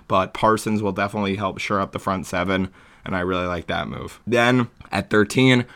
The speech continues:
I have the Falcons again. Now, after two trades, they're finally gonna be selecting somebody. And when you hear this, Falcons fans, I think that you guys will be very, very excited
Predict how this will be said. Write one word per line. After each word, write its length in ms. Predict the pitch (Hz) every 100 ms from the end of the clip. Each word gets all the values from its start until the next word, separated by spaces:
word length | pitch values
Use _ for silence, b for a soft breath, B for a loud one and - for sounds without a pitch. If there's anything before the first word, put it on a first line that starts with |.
| B -
I 60 |
have 100 | 95
the 60 | 101
Falcons 640 | - 104 107 113 107 104 -
again. 560 | 104 117 107 95 104 B B -
Now, 380 | 110 113 120 -
after 340 | 107 - 107
two 220 | - 123
trades, 420 | 113 110 104 104
they're 140 | - 92
finally 420 | 117 107 107 104
gonna 180 | 104 98
be 100 | 98
selecting 520 | - 92 87 - 90
somebody. 520 | 92 90 90 98 101 B B
And 280 | - 98 92
when 160 | 107 120
you 100 | 117
hear 240 | 123 117
this, 180 | 110 104
Falcons 460 | 120 110 - 110 101
fans, 260 | 113 107
I 120 | - 98
think 180 | 104
that 120 | 92 92
you 120 | 101
guys 240 | 95 95
will 120 | 101
be 140 | 95 95
very, 440 | 92 101 101 98
very 260 | 95 95 92
excited 600 | - - 98 101 104